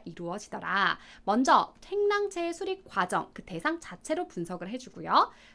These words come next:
사람의 몸이라고 하는 걸로 첫 번째 유추. 그래서 여기서 더 나아가서 나라의 정치까지도 확대해서 보여주었습니다.까지 여러분들이 기억해 주셨으면 좋겠습니다. 자, 그럼 우리 학습 활동으로 한번 넘어가 볼까요?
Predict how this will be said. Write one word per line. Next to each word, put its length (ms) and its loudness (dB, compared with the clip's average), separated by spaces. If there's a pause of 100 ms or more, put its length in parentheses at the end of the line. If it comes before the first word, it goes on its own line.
사람의 440 4
몸이라고 720 -2
하는 220 -2
걸로 320 -2
첫 220 -6
번째 520 -6
유추. 500 -4
그래서 240 -4
여기서 400 0
더 280 2
나아가서 640 0 (240)
나라의 720 -2
정치까지도 960 -8
확대해서 880 -4 (200)
보여주었습니다.까지 1600 -4
여러분들이 640 -4
기억해 400 -8
주셨으면 680 -4
좋겠습니다. 1000 -2 (300)
자, 180 8
그럼 160 0
우리 100 -2
학습 280 -8
활동으로 360 -2
한번 200 -4
넘어가 320 -6
볼까요? 640 0